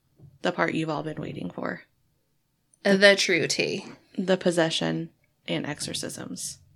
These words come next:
Speaker 1: Apparently, when you're possessed by a demon, like, you can't just be exorcised once. I feel like it's a whole fucking, a whole fucking thing.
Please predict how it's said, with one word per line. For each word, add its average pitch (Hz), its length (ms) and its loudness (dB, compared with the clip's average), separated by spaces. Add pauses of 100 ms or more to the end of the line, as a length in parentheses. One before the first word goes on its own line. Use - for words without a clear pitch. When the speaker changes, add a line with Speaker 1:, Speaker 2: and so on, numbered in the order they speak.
(640)
Speaker 1:
Apparently, 196 500 6
when 170 120 4
you're 170 100 2
possessed 165 380 0
by 156 120 0
a 151 100 0
demon, 151 420 -4
like, 147 200 -4
you 165 100 -2
can't 156 320 -2
just - 360 -6
be 165 380 -2 (400)
exorcised 160 1000 -4 (640)
once. - 580 0 (180)
I 160 60 -12
feel 180 180 4
like 160 180 -2
it's 165 140 -6
a 151 80 -4
whole 160 500 -2
fucking, 143 580 -4 (680)
a - 60 -6
whole 175 180 4
fucking - 360 -4
thing. - 260 -12